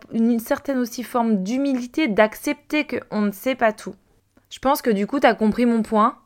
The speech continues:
hein, à la question « Est-ce que tout le monde peut être entrepreneur ? » Oui, mais non. Et du coup, c'est même plutôt non. Pourquoi ? Parce que tout le monde ne sera pas prêt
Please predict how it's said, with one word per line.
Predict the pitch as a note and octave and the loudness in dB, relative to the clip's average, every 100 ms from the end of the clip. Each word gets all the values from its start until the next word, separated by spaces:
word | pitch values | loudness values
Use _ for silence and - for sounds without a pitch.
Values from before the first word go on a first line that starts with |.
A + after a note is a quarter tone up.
| - | 0
hein, | F#3 G#3+ | 2 4
à | G#3+ G#3 | 6 6
la | A3 | 6
question « | A3 A#3 - A#3+ A3+ | 2 -4 -2 0 0
Est-ce | G#3+ | 0
que | C4+ | -6
tout | - C4 | -2 0
le | |
monde | B3+ B3+ | 0 0
peut | A3 | 0
être | G#3+ G3+ | 0 0
entrepreneur ? » | G#3 F#3 G3 - G3 F3+ A#3 - _ - | -6 -6 -8 -4 -4 -4 -6 -10 _ -2
Oui, | G3 G3+ D4 _ _ _ _ | 2 2 -2 _ _ _ _
mais | E3 A#3 | -2 -2
non. | F#3+ - _ _ _ _ _ _ | -2 -6 _ _ _ _ _ _
Et | G3 | 0
du | F3+ E3+ | 0 -2
coup, | - G#3+ | -6 -8
c'est | - - F3+ | -6 -4 -2
même | F3 F#3 | -2 -4
plutôt | - E3+ G3+ - - | -8 -4 -2 -2 -2
non. | F#3 F#3+ F#3+ - - - _ | -2 0 -4 -12 -20 -20 _
Pourquoi ? | A#3+ A3 A3 G3 C#4+ | -6 -2 4 4 6
Parce | C4 A3+ | 2 0
que | A#3 | -6
tout | G#3+ A#3+ | -4 0
le | |
monde | A#3+ C#4 | 0 0
ne | C4 G#3+ G3 | 0 0 -2
sera | - G3 | -2 -2
pas | G3 F#3+ | 0 -2
prêt | - G3 G#3 | 0 0 0